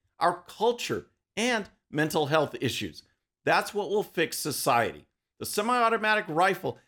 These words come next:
has existed since around nineteen oh seven, and we didn't have this chaos. In addition, there are strict gun laws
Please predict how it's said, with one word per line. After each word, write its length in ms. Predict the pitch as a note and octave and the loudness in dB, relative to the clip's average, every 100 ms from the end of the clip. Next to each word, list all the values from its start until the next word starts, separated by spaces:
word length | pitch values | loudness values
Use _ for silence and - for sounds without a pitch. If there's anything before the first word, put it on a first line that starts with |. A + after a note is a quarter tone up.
| _ | _
has 120 | E3 | -4
existed 520 | E3+ D3 F3 A3 E3+ C#3+ | -2 -2 -4 -4 -4 -6
since 220 | E3+ D3+ | -6 -2
around 280 | E3 D3+ C#3+ | 0 0 0
nineteen 440 | E3+ G#3 G#3 G#3 | -2 -2 -6 -2
oh 80 | D#3+ | -2
seven, 500 | D#3 - G3+ D3 C3 _ _ - | -2 0 2 0 -6 _ _ -6
and 100 | E3 | -4
we 80 | |
didn't 240 | D#3+ G3 F#3 | 0 -2 0
have 320 | E3+ F3 E3+ | 0 0 0
this 180 | D3 - | -2 -2
chaos. 580 | - C#3 G#2 D#2+ - - _ _ | 0 2 2 -2 -10 -20 _ _
In 120 | - D#3+ | -4 -2
addition, 480 | C#3 F#3+ G3 E3 - _ - | 0 0 0 -6 -10 _ -4
there 100 | F#3 | -2
are 60 | |
strict 340 | F#3 - G3+ A#2+ | -2 -2 -2 0
gun 240 | E3 G#3+ | 0 2
laws 280 | F3 D#3 D#3+ | 2 0 -2